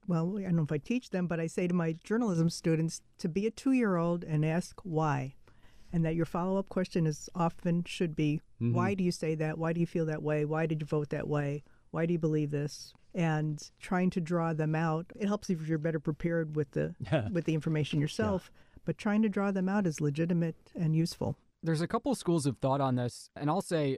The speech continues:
Speaker 3: as someone who's doing the Congressional Corner series now, I'm learning from hearing my interviews back, uh, every single time I do one of these with someone who's elected or wants to be elected.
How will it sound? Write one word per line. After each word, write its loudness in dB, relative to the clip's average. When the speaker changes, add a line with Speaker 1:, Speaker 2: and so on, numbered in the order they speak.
Speaker 3:
as 2
someone 0
who's 0
doing 2
the -2
Congressional -2
Corner 0
series 0
now, 2
I'm 0
learning 0
from 0
hearing 0
my 0
interviews -2
back, 0
uh, 2
every 0
single -2
time 0
I -2
do -2
one 0
of -4
these 0
with -4
someone 0
who's -2
elected 0
or 0
wants 0
to -6
be 2
elected. 0